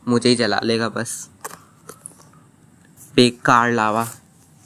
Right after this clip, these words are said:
जल्दी से चलते हैं side से अंदर। एक और इलाइट्रा है,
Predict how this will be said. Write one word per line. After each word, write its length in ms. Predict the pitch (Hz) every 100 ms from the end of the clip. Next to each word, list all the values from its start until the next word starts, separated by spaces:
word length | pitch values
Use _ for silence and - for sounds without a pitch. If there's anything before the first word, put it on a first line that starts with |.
| - - - - - - _ _ _ _ - - - - - - - - - - _ - - _ - - -
जल्दी 240 | 127 120
से 100 | 131
चलते 260 | - 123 131
हैं 280 | 131 123 120
side 320 | - 113 117
से 140 | -
अंदर। 300 | 117 107 127 - - - - _ - -
एक 140 | 156 170
और 140 | 185
इलाइट्रा 460 | 190 175 170 170 170
है, 160 | 170